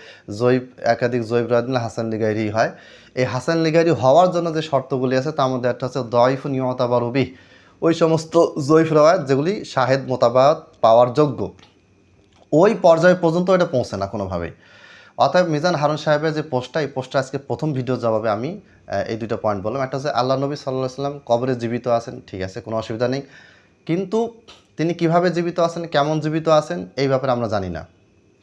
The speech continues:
কবরে সালাত পড়েন, কিভাবে পড়েন, আমরা জানি না।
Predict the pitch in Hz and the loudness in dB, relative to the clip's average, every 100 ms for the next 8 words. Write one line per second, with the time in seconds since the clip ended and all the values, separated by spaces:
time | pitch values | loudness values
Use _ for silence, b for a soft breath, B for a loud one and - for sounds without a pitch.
0 | _ _ _ - 127 131 135 139 131 127 | _ _ _ 2 4 4 2 2 0 2
1 | 131 131 127 143 139 135 143 143 - 117 | 0 0 -2 0 2 4 2 0 -2 -4
2 | 107 95 85 78 | -4 -6 -8 -12